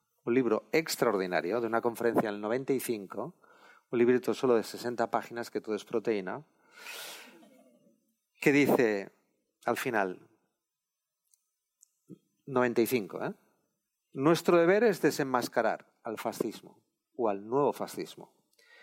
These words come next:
y apuntar con el índice a cada una de sus formas nuevas.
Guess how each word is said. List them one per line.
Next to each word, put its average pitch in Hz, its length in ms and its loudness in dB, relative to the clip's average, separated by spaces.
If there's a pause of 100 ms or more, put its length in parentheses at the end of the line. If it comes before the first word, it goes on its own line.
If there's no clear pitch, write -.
(380)
y 143 140 6
apuntar 170 520 4
con 175 200 2
el 143 140 4
índice 131 640 -2 (840)
a 139 140 2
cada 190 200 4
una 202 160 4
de 180 100 4
sus - 260 -8
formas 190 500 -2
nuevas. 101 640 -2